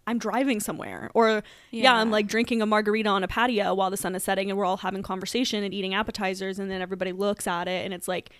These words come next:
Speaker 1: it's happening, and we're all coexisting, but I've never
Speaker 2: Mm-hmm.
Speaker 1: stopped to just watch it happen.
Speaker 2: Okay. I say try it.
Speaker 1: Is that weird? Is that so
Speaker 2: No,
Speaker 1: weird?
Speaker 2: I
Speaker 1: I'm
Speaker 2: think
Speaker 1: now,
Speaker 2: that,
Speaker 1: I'm like <laughs>
Speaker 2: that's actually probably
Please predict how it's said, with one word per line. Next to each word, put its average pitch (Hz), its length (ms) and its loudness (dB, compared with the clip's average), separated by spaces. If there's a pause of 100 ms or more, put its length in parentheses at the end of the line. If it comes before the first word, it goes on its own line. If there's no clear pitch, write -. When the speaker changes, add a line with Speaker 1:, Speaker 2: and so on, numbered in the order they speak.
Speaker 1:
it's - 160 -2
happening, 214 460 0
and 196 80 -4
we're 196 80 -2
all 190 220 0
coexisting, 185 720 -6
but - 80 -10
I've 226 100 0
never 185 380 -2
Speaker 2:
Mm-hmm. - 760 -20
Speaker 1:
stopped - 760 -2
to - 140 -4
just 180 300 -6
watch 175 360 -8
it - 100 -12
happen. - 480 -12 (460)
Speaker 2:
Okay. 269 340 -12 (1600)
I 226 140 -4
say 208 200 -8
try 170 260 -6
it. 165 80 0
Speaker 1:
Is 240 80 4
that 254 160 6
weird? 285 220 8 (480)
Is 381 120 8
that 523 160 8
so 453 80 8
Speaker 2:
No, 427 120 8
Speaker 1:
weird? 480 220 6
Speaker 2:
I 269 120 8
Speaker 1:
I'm - 80 8
Speaker 2:
think 415 80 4
Speaker 1:
now, 330 160 8
Speaker 2:
that, 240 180 10
Speaker 1:
I'm 294 60 10
like 427 260 2
<laughs> 233 80 -4
Speaker 2:
that's 254 280 6
actually 247 440 8
probably 240 720 8